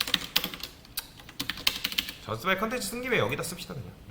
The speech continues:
여기다가 저스트바이 센터 이런 식으로.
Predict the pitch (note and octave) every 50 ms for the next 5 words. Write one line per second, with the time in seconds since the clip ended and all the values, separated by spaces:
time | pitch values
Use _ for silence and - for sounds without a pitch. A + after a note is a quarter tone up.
0 | - - - - - - - - - - - - - - - - - - - -
1 | - - - - - - - - - - - - - - - E2 E2 F2 F2 F2+
2 | E2+ D#2 - D#2+ E2+ F#2 A#2+ D3+ F3 F3+ - - - - - - - - - -
3 | - - - F2+ F#2 - - - - - G2+ F#2+ G2+ A#2+ C#3+ D#3+ E3 F3 F3 F3+
4 | F3 F3 - - - - - - - - B2 B2+ B2+ - C3+ B2+ - - - -
5 | - - - - - - - - - - - - - - - - - - D#2+ D#2
6 | D#2 C#2+ C#2+ - - - -